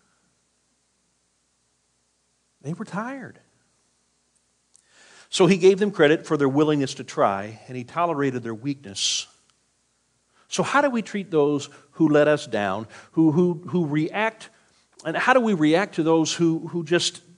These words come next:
just, they aren't there when we need them? Do we reject them and shut them out of our lives and say, "Well, I'm never gonna have you as a friend anymore"? Do we let them down the next time they ask us for help and say, "Well, sorry, I can't help you"?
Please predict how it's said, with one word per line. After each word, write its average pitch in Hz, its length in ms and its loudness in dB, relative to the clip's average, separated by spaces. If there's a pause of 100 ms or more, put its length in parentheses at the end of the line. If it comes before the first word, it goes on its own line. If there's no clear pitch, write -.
just, 170 220 -4
they 170 180 2
aren't 220 280 -2
there 214 180 2
when 185 200 0
we 165 120 2
need 175 320 -4
them? 82 260 -10 (1300)
Do 208 80 6
we 202 120 8
reject 185 500 4
them 247 140 4
and 180 100 2
shut 220 240 4
them 208 140 6
out 208 120 6
of 180 120 6
our 156 120 8
lives 185 300 4
and 190 80 -6
say, 160 140 0
"Well, 139 180 4
I'm 165 80 2
never 185 160 0
gonna 139 200 -2 (280)
have 151 180 2
you 143 120 0
as 120 80 -2
a 120 60 -6
friend 127 280 -2
anymore"? 127 540 -4 (720)
Do 208 80 4
we 214 100 10
let 220 260 8
them 233 180 4
down 220 260 4
the 190 80 4
next 202 220 0
time 208 200 -2
they 196 180 4
ask 202 380 -2
us 226 180 -2
for 208 200 -4
help 226 320 -2
and 160 100 -10
say, 151 220 2
"Well, 143 280 2 (160)
sorry, 113 300 6
I 110 60 2
can't 113 240 -4
help 110 200 -8
you"? 104 140 -14